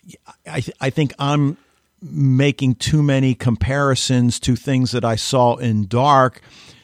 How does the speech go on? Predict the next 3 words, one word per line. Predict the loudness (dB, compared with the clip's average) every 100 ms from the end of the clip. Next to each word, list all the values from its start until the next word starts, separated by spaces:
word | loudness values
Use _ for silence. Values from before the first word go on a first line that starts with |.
| _ _ _
half | -6 -2 0 -2
expecting | -4 -4 -2 -2 -2 0 2 2 2 -2 _ _ _
certain | -8 -2 0 0 0 -2